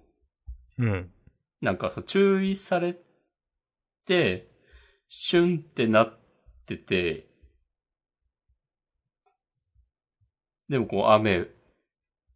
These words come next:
Speaker 2: たまたま渋谷にいた時、雨が降ってて、ワンチャンにかけて、車から飛び出す。なんか、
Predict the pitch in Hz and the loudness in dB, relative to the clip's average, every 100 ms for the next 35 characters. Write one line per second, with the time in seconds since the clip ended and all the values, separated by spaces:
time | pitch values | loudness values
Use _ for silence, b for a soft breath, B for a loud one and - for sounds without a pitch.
0 | _ - 127 113 110 104 110 110 110 110 | _ -2 0 0 -2 -2 -2 -2 -2 -4
1 | 107 107 90 85 - 95 92 85 92 - | -6 -8 -8 -8 -6 -4 -4 -4 -6 -12
2 | - - - 73 71 _ _ - - _ | -18 -20 -16 -16 -16 _ _ -20 -20 _
3 | _ _ 104 98 101 - 104 104 101 - | _ _ 6 6 4 2 2 2 -4 -4
4 | 110 - - 73 65 - _ _ _ _ | -6 -6 -6 -6 -8 -10 _ _ _ _
5 | _ _ - - _ _ _ _ _ _ | _ _ -20 -20 _ _ _ _ _ _
6 | _ _ _ _ _ _ - 110 98 90 | _ _ _ _ _ _ -6 -2 0 -2
7 | - 90 90 - 92 85 82 - 80 71 | 0 0 -2 -6 -8 -6 -6 -8 -16 -18
8 | _ _ _ _ - _ _ _ _ _ | _ _ _ _ -20 _ _ _ _ _
9 | - _ _ _ _ _ _ _ _ 160 | -20 _ _ _ _ _ _ _ _ 0
10 | 156 147 92 | 2 2 0